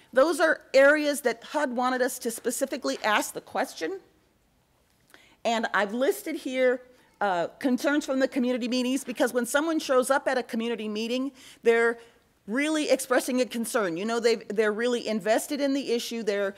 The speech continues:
concern, their identification, their care about that is very strong.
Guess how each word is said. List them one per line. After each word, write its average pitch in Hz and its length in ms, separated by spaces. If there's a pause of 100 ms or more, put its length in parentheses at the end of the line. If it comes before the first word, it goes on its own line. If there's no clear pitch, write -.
(220)
concern, 269 580
their 214 260
identification, 240 1000 (160)
their 190 160
care 269 420
about 226 380
that 220 280
is 214 140
very 214 240
strong. 185 460